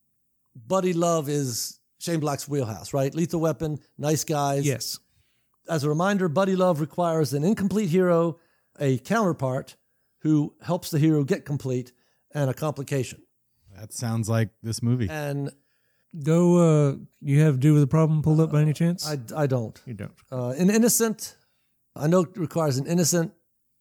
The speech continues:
Speaker 1: and then I can't remember the other two.
Speaker 3: What are some of the examples of Dude with a Problem?
Speaker 2: Die Hard's
Speaker 1: Yeah,
Speaker 2: Dude with a
Speaker 1: yeah,
Speaker 2: Problem.
Speaker 1: big, yeah.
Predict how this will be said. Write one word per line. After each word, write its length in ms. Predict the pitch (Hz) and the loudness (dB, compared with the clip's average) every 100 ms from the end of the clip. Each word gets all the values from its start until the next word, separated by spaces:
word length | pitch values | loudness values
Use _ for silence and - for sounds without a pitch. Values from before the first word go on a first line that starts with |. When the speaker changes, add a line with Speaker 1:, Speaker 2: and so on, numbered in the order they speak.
| _ _ _ - | _ _ _ -14
Speaker 1:
and 180 | 127 | -8
then 460 | 131 127 123 120 117 | -4 -2 -2 -4 -6
I 60 | 110 | -8
can't 220 | - 131 | -6 -6
remember 220 | 123 117 | -4 -4
the 60 | 117 | -4
other 120 | 107 | -6
two. 400 | - 123 113 113 _ _ _ _ _ | -6 -4 -2 -6 _ _ _ _ _
Speaker 3:
What 140 | 127 160 | -10 -6
are 80 | |
some 220 | 170 160 135 | -4 -2 0
of 60 | |
the 60 | 110 | 0
examples 600 | 101 90 110 95 92 82 | 0 0 0 0 -4 -4
of 240 | 90 80 | -6 -6
Dude 160 | - 104 | -6 -4
with 100 | 92 | -4
a 60 | 87 | -6
Problem? 400 | 95 85 82 - _ | -6 -6 -8 -14 _
Speaker 2:
Die 200 | 123 135 | -4 0
Hard's 320 | 123 117 117 165 | 2 2 0 -2
Speaker 1:
Yeah, 60 | |
Speaker 2:
Dude 180 | 143 131 | -2 -2
with 100 | 123 | 0
a 40 | |
Speaker 1:
yeah, 60 | 170 | -2
Speaker 2:
Problem. 300 | 131 123 127 | -2 -2 -2
Speaker 1:
big, 100 | 120 | -4
yeah. 300 | 156 110 110 | -8 -10 -12